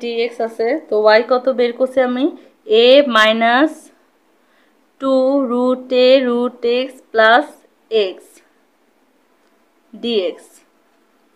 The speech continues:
লিখলাম। এখন এটার integration করলে কি আমাদের answer? তাহলে integration করি। এটা কি? এটা হচ্ছে ধ্রুবক সংখ্যা, তো এটা যা আছে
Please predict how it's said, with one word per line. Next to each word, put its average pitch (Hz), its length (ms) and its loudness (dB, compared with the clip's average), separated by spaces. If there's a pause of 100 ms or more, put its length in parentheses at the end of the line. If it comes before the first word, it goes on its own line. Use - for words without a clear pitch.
(380)
লিখলাম। 208 320 -8 (100)
এখন 247 120 -8 (100)
এটার 269 180 -4 (100)
integration 269 500 -8
করলে 269 240 -4
কি 277 140 -10
আমাদের 269 320 -4
answer? 190 360 -8 (440)
তাহলে 254 260 -4
integration 262 400 -8 (100)
করি। 254 200 -2 (500)
এটা 233 200 -6 (100)
কি? 269 120 -10 (420)
এটা 240 160 -4 (140)
হচ্ছে 262 280 -4 (880)
ধ্রুবক 240 360 0 (100)
সংখ্যা, 208 280 -2 (100)
তো 240 60 -4 (340)
এটা 262 140 -2 (100)
যা 247 160 4
আছে 240 140 -6